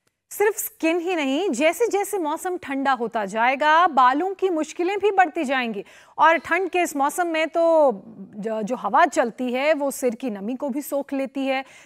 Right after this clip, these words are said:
जिससे स्कैल्प ड्राई हो जाता है, लोगों को तमाम तरह की डैंड्रफ की परेशानी हो जाती है, बाल दोमुए हो जाते हैं, रूखे, बेजान हो जाते हैं और सारी समस्याएं एकदम से अटैक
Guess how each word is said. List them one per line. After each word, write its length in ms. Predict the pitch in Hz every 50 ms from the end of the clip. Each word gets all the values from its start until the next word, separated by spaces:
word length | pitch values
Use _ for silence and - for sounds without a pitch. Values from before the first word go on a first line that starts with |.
| -
जिससे 240 | 208 262 254 - 277
स्कैल्प 400 | 247 - - - 254 262 277 285
ड्राई 280 | 240 226 269 269 262 269
हो 140 | 262 262 240
जाता 320 | 233 254 254 240 247 254
है, 140 | 254 254 247
लोगों 220 | 240 233 226 262
को 120 | 247 269 233
तमाम 380 | 226 247 233 247 254 254 254
तरह 220 | 240 254 240 247 247
की 140 | 247 247
डैंड्रफ 460 | 226 180 208 220 226 226 226 269 262 -
की 100 | - 277
परेशानी 500 | 226 254 240 240 233 - 247 240 247 247
हो 160 | 247 240 233
जाती 320 | 208 240 233 220 - 247
है, 120 | 226 262 220
बाल 440 | 175 156 - - 208 247 311 339
दोमुए 420 | 349 302 349 349 320 320 320 320 311
हो 180 | 302 269 269
जाते 320 | 254 220 240 226 208 - 240
हैं, 180 | 247 269 269
रूखे, 560 | 233 170 202 226 220 - - - 294 311 359 381 _ _ _ _ _ _ _ 196
बेजान 540 | 180 196 233 247 247 202 277 285 320 359
हो 120 | 339 311 302
जाते 300 | 254 285 277 262 - 320
हैं 60 | 330
और 140 | 349 349 302
सारी 400 | - - - 320 330 339 359 320
समस्याएं 500 | - 285 269 277 - - 302 302 294 285
एकदम 240 | 254 226 262 311 311
से 120 | - 262
अटैक 260 | 233 214 226 196 -